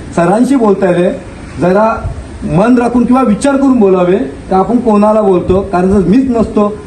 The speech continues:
तर कदाचित समोरची व्यक्ती नसते आणि मीच नसतो तर कदाचित ही अकॅडमीही नसते. असं नाही मी म्हणत का तुम्ही सक्सेसफुल झाला नसतात, झाला असतात, पण दुसरा कुठला तरी मार्ग असता,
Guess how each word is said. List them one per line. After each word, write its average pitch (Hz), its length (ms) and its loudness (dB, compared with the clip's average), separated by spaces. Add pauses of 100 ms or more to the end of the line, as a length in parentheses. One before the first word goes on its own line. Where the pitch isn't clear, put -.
(160)
तर 196 40 0
कदाचित 202 480 -2
समोरची 214 380 2
व्यक्ती 196 280 2
नसते 135 360 -2 (400)
आणि 156 120 0
मीच 226 240 2
नसतो 226 380 0
तर 330 40 0
कदाचित 214 440 0
ही 240 100 0
अकॅडमीही 196 520 2
नसते. 175 360 -2 (280)
असं 233 200 0
नाही 247 120 4
मी 262 80 6
म्हणत 226 300 2
का 254 40 4
तुम्ही 247 180 2
सक्सेसफुल 208 440 0
झाला 170 220 2
नसतात, - 600 -2
झाला 208 240 2
असतात, 233 180 0
पण 262 220 0
दुसरा 269 280 2
कुठला 262 240 0
तरी 247 120 2
मार्ग 202 280 2
असता, 143 300 -2